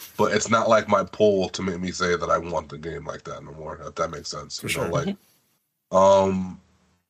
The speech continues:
Speaker 1: will I get on a game's developers if they don't give you the basic things that they should be giving you in customization screens now? Yes, I, I'll complain. But there's just too many games that come out and they use this as one of their selling points,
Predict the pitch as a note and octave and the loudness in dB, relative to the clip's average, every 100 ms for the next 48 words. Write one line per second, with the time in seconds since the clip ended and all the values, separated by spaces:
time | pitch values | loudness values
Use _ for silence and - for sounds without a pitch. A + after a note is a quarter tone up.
0 | _ _ _ _ - - _ _ _ _ | _ _ _ _ -20 -20 _ _ _ _
1 | - A2+ B2 A2+ G2+ B2 A#2 B2 A#2 G#2+ | 2 4 6 4 4 4 6 4 4 2
2 | G#2+ A2 A2+ A2 G#2 - G#2+ G2+ G2 G#2 | 2 2 2 0 -2 -8 -4 0 4 6
3 | A2 B2 A#2+ G#2+ G#2 G#2+ G2 G#2 G2 F#2+ | 4 4 2 2 0 2 2 0 0 0
4 | G#2 F#2+ F2+ G#2+ G#2 - G#2 F#2+ G#2 G#2 | 0 0 -2 -2 -2 -2 -4 0 0 0
5 | F#2+ F#2 G2 G#2 G#2 G#2+ G#2+ A2 G#2+ G#2 | -2 -4 -2 0 2 2 2 2 4 4
6 | A2 G#2+ G#2+ G#2 G#2+ A2 G#2+ A2+ A2 G#2+ | 2 2 0 2 2 2 -2 0 2 4
7 | A2 G#2+ F2 D#2 D2 E2+ D2+ D#2+ E2+ E2+ | 4 4 2 0 0 0 0 0 -2 -2
8 | - - D#2 E2+ D#2+ C#2+ - - - - | -6 -10 -10 -8 -8 -12 -18 -20 -20 -20
9 | - _ A#2+ A2+ G#2+ - - _ _ _ | -20 _ 4 4 4 0 -18 _ _ _
10 | E3+ F3+ F3 E3 C#3 D3 C3+ B2+ A2+ A#2 | 2 4 4 2 2 2 4 4 4 2
11 | A#2 G#2+ - G2+ G2+ A2 A#2 - G2+ G#2 | 4 2 2 2 6 6 4 0 0 0
12 | G2+ G#2+ G2+ - G#2 - F#2+ G2 G2+ G2 | 4 4 2 2 2 4 0 0 0 2
13 | F#2 G2 G2+ G#2+ A#2 A2+ A2 | 2 2 2 2 2 2 2